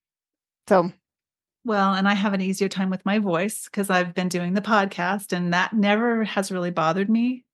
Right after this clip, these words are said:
Speaker 2: ever since I
Speaker 1: Mm-hmm.
Speaker 2: started doing it. But this part where w-, I know you're vi-, videotaping us doing this today, that part makes me a little more <laughs> concerned,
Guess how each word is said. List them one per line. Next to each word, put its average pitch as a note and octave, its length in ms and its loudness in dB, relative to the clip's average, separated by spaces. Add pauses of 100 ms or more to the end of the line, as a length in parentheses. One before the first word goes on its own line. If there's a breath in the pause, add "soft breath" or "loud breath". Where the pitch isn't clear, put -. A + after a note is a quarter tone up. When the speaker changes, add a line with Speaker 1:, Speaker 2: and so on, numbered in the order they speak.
(140)
Speaker 2:
ever G3 200 -4
since G3 200 0
I F#3+ 60 2
Speaker 1:
Mm-hmm. G3 100 4
Speaker 2:
started A3 280 0 (120)
doing A3+ 220 0
it. C4+ 180 -2 (680 soft breath)
But F3+ 260 0 (200)
this A3 260 0
part A3 580 0
where F3 680 2
w-, F#3+ 400 -6 (340)
I F#3 120 -2
know F3 180 2
you're E3 240 0
vi-, F3 240 0
videotaping E3 1120 0 (440)
us E3 380 -2
doing F3 560 2
this D3+ 340 -4 (280)
today, D#3+ 500 0 (680 soft breath)
that F#3+ 600 0
part E3+ 320 0
makes E3 380 -4
me E3 560 -4
a F3+ 120 -2
little D#3+ 260 -2
more C#3+ 200 -6
<laughs> - 120 -14
concerned, F#3 720 -4